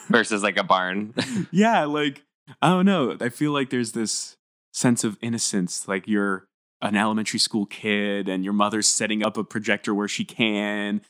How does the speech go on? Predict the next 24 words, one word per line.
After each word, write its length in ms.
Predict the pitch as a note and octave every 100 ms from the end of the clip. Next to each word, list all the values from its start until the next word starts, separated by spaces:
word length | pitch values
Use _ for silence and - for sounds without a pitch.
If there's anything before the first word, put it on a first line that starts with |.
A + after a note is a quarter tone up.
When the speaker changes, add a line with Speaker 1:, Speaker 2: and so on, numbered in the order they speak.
| _ -
Speaker 2:
putting 260 | B2+ A#2
up 80 | A2
a 40 | G#2+
Speaker 1:
Mm-hmm. 60 |
Speaker 2:
sheet, 840 | G2 - B2 A#2 A2+ A2 A2 G#2+ - _ _ -
and 120 | G#2+
you're 80 | G#2+
just, 120 | -
like, 100 | F#2+
Speaker 1:
But 60 |
Speaker 2:
watching 320 | F#2+ F#2+ A#2+ A2
old 280 | G2+ G#2+ G#2+
movies. 520 | G#2 G2+ G#2+ G#2 G#2+
And 80 | A2
then 120 | A2
you're 160 | G#2 A2
like, 280 | G#2 G2+ - _ -
"Oh 120 | C3
yeah, 180 | C3 A2+
we 160 | A2+
were 80 | B2
watching 400 | A#2 A2 - A2
Animal 420 | G2 G#2 G#2+ G2
House 560 | G2+ F#2+ F#2 F2+ -